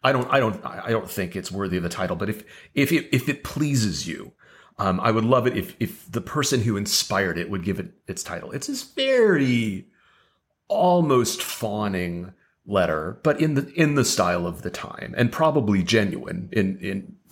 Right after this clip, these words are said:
in a, in a sense, though I'm about to contradict myself. Um, and he al-, he also even says, "If you, if you don't think it's unworthy of publication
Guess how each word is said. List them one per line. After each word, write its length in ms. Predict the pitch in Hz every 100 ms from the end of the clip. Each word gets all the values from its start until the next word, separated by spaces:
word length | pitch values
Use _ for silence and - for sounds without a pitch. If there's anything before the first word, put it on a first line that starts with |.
| - -
in 140 | 90
a, 60 | - _ _ 101
in 80 |
a 60 | 90
sense, 380 | - 87 85 -
though 80 | 92
I'm 220 | 92 -
about 280 | - 90 -
to 60 | -
contradict 380 | 90 - - -
myself. 360 | - - - - - - - - -
Um, 240 | 113 104 -
and 100 | 135
he 60 | 160
al-, 160 | 185
he 160 | 127 160
also 260 | 180 175 135
even 500 | 127 120 107 104 -
says, 320 | - 120 104
"If 140 | - 143
you, 120 | 135
if 120 | 120 143
you 60 |
don't 240 | 175 208 196
think 140 | 175
it's 120 | -
unworthy 420 | 120 107 113 117
of 120 | 104 -
publication 760 | 98 98 - 98 - - -